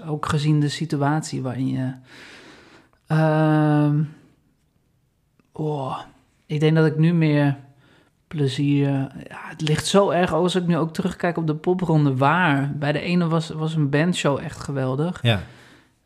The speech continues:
Speaker 1: Ehm, nou, ik wil meer met de band spelen. Dus dan ga ik op dit moment voor gewoon bandshows.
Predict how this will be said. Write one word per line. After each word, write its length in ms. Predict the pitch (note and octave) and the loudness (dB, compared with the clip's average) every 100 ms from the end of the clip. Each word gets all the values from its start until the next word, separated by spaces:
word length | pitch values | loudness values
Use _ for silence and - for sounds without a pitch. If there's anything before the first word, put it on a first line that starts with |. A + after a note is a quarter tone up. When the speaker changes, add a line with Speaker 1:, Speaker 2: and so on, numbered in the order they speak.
| _ | _
Speaker 1:
Ehm, 360 | D3 C#3 C#3 C#3 D3+ - _ - | -2 0 0 -2 -6 -12 _ -4
nou, 160 | E3+ | -2
ik 80 | F3 | 2
wil 120 | F3 | 4
meer 160 | E3+ E3 | 4 2
met 100 | D#3+ | 2
de 80 | D3+ | 2
band 220 | C#3+ C#3 | 0 -2
spelen. 460 | - C3 C3 C3 - | -4 -4 -2 -4 -6
Dus 180 | C#3+ C3+ | -6 -2
dan 80 | D#3 | -2
ga 120 | D#3 | -2
ik 80 | C#3+ | -2
op 80 | D3+ | 0
dit 120 | D#3+ | 2
moment 300 | D#3+ D3+ D#3 | 4 2 0
voor 400 | - D3 C#3+ F#2 | 0 0 0 -2
gewoon 280 | - C#3 C3+ | -2 0 2
bandshows. 760 | C3+ C3+ - C3 B2+ B2+ - | 0 0 -2 -2 -2 -4 -12